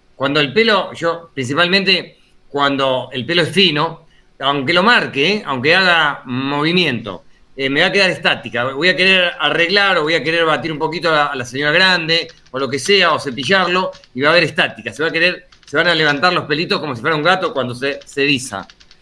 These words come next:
si me pasé de, de calor. Pero si no me pasé de calor, ¿cómo sé cuando marqué lo, si estoy marcando, cuando me quedó la marca,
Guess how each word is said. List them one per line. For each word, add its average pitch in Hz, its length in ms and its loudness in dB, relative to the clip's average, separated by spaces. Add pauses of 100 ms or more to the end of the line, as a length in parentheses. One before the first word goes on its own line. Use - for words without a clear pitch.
(140)
si 147 140 -6
me 147 120 2
pasé 151 340 0
de, 127 60 -4
de 123 220 -6
calor. 113 380 -2 (260)
Pero 127 140 -6
si 139 100 -4
no 208 120 4
me 226 120 4
pasé 185 240 2
de 196 120 6
calor, 147 440 0 (220)
¿cómo 190 260 0
sé 214 220 0
cuando 147 340 -2
marqué 147 360 2
lo, 208 180 0
si - 80 -16
estoy 185 160 -2
marcando, 202 480 2
cuando 131 260 -2
me 117 140 -4
quedó 151 180 4
la 160 120 2
marca, 196 580 0